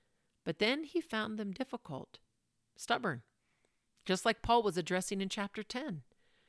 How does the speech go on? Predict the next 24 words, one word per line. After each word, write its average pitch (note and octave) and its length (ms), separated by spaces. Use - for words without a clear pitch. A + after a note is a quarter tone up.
So A3+ 200
he G3 180
turned A3 460
against G#3 440
them. C3 240
And F#3+ 100
did F#3 160
you C#4 80
know C4 160
Martin G#3 400
Luther's G3+ 500
final G3 360
sermon E3+ 680
was F#3 220
an F3 60
appeal F#3+ 400
to G#3 100
Germany E3 480
to F#3+ 140
get D#3+ 180
rid D#3+ 220
of E3 100
the A3 80
Jews, A3 520